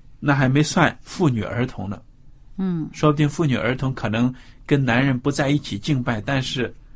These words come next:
Speaker 1: 这些男丁回去跟老婆孩子讲讲，也间接的能够把耶稣基督传开，对不对？
Speaker 2: 对。
Speaker 1: 哎，你说这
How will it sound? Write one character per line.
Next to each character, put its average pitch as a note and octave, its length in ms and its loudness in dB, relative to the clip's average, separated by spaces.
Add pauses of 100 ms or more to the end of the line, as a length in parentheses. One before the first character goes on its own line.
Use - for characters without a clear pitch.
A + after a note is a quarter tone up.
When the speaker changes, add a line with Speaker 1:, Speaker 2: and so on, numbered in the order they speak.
(500)
Speaker 1:
这 F3 140 2
些 E3 180 2
男 C3+ 240 2
丁 D3+ 180 0
回 C#3 180 0
去 C3+ 300 2 (180)
跟 D3 160 0
老 A#2 200 2
婆 C#3 120 0
孩 B2+ 220 0
子 D3 140 -2
讲 A#2 260 -2
讲， A#2 220 -2 (1000)
也 A#2+ 220 -2
间 D#3 260 4
接 A#2+ 200 0
的 A2 200 -4 (140)
能 A#2 160 -6
够 B2+ 120 -2
把 A2+ 340 -2
耶 A#2+ 160 -2
稣 A#2 160 -4
基 G#2 140 -6
督 G#2+ 140 -4
传 - 280 -8
开， - 180 -12
对 - 140 -6
不 A2 100 -8
对？ G#2 100 -8 (100)
Speaker 2:
对。 F3+ 300 -2 (600)
Speaker 1:
哎， F#3 220 4 (640)
你 E3 160 2
说 F#3+ 160 6
这 F#3+ 240 4